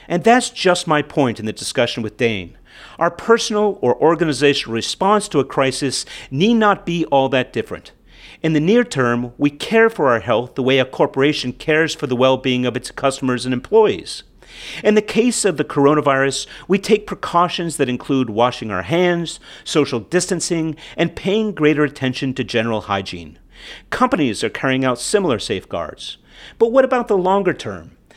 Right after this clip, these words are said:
There's evidence to suggest that covid nineteen will be around not for months, but for years to come. While it's still somewhat early in the outbreak to say for sure, epidemiologists are predicting widespread contraction on a global scale.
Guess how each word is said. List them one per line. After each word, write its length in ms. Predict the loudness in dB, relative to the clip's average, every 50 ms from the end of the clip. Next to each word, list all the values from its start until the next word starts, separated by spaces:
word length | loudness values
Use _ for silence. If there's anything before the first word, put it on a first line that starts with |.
| -20 -8 _
There's 200 | 2 2 2 2
evidence 440 | 0 0 2 2 2 0 -2 -4 -4
to 140 | -8 -12
suggest 500 | -8 -8 -8 -4 0 0 0 0 0 -2
that 180 | -4 -4 -6 -6
covid 300 | -2 0 2 2 2 0
nineteen 500 | 2 0 0 0 -2 -2 -2 -2 0 0
will 100 | -2 -2
be 160 | -2 0 0
around 380 | 0 0 0 0 0 0 -2 0
not 260 | 0 0 -2 -2 -6
for 100 | -8 -8
months, 540 | -4 0 2 2 2 2 -2 -6 -8 -10 -12
but 240 | -6 _ -4 -4 -2
for 120 | -2 -2
years 400 | -2 2 2 2 2 2 0 -4
to 100 | -8 -10
come. 440 | -8 -6 -4 -4 -4 -4 -8 -12 -16 -20 _ _ _ -20 -20 -20 -18 -18 -18 -16 -2
While 200 | 0 2 4 4
it's 140 | 2 2 0
still 320 | -4 2 4 4 4 4
somewhat 500 | 2 0 0 0 2 2 2 2 0 -2 -2
early 320 | 2 4 4 4 4 4 2
in 80 | 2
the 160 | 0 -2 -4 -2
outbreak 480 | 0 0 0 -2 0 0 0 0 0 -4
to 80 | -8
say 240 | -8 -2 0 0 0
for 140 | 0 -4 -6
sure, 520 | -6 -4 -2 2 2 4 4 4 2 -2 -4 -10 -16 -18 -6 0
epidemiologists 1000 | 0 0 2 2 0 0 0 2 2 2 4 4 4 2 2 2 -2 -2 -2 -4
are 60 | -6 -6
predicting 580 | -6 -10 -6 -6 -6 -4 -2 -2 -4 -2 -2
widespread 720 | 0 2 2 2 2 0 -2 -6 0 0 0 0 0 -4
contraction 600 | -6 -8 -6 -2 -2 -2 -2 -2 -4 -4 -4 -4 -2
on 120 | -4 -4
a 60 | -6
global 360 | -8 -4 -4 -2 -2 -2 -4
scale. 540 | -6 -8 -6 -6 -6 -4 -4 -8 -10 -16 _